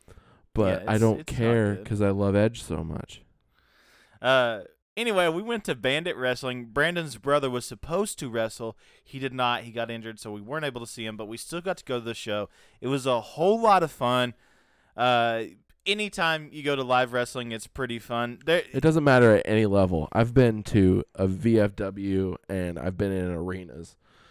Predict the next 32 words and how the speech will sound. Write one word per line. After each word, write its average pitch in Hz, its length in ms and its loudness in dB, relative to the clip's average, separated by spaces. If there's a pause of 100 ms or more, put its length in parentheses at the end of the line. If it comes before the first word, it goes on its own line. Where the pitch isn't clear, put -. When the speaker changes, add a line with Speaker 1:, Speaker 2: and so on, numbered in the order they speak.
(600)
Speaker 2:
Yeah. 110 260 -6 (600)
Speaker 1:
And 101 340 -4 (300)
it's 139 220 8
so 117 260 6
much 101 260 2
fun. 90 400 0 (1040)
Speaker 2:
Yeah, 180 220 -2 (100)
uh, 160 60 0
well, 175 240 -2
up 196 140 -2
until 175 500 -2 (140)
this, 156 240 0
this 156 180 -6
was 180 140 -6
my 143 140 -2
first 143 280 -8
indie 131 260 -6
show 110 300 -4
because 120 320 -10
I 113 80 0
had 113 100 -2
only 123 200 -4
been 120 300 -6
to 117 200 -12
W 113 240 -6
W 107 360 -8
E - 20 -6
events 110 480 -14 (100)
up 120 160 -12
until 107 460 -14 (120)
last 117 300 -8
night 101 220 -10